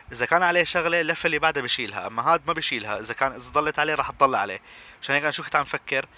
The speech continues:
استخدم التجميد وخليها للفتين. يعني شوفوا. بدي استخدم التجميد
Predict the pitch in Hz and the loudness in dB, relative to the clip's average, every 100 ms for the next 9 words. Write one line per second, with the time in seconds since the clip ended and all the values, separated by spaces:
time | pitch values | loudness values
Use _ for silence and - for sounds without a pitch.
0 | - - - - 170 - 156 135 - 123 | -20 -20 -12 -4 -4 -2 -4 -4 -4 -4
1 | 135 170 202 - - 143 151 131 123 - | -4 -6 -6 -10 -8 -2 0 0 -4 -2
2 | 120 92 92 - - - - _ _ _ | -4 -4 -14 -20 -20 -20 -20 _ _ _
3 | _ _ - 110 110 139 - 165 196 - | _ _ -20 -14 -10 -8 -6 -6 -6 -10
4 | _ - _ _ _ - - - - - | _ -20 _ _ _ -20 -20 -20 -20 -20
5 | - _ - - - _ - _ - 117 | -20 _ -20 -20 -20 _ -20 _ -18 -8
6 | 156 139 143 - 131 131 151 185 196 | -6 -4 -8 -4 -4 -4 -4 -6 -10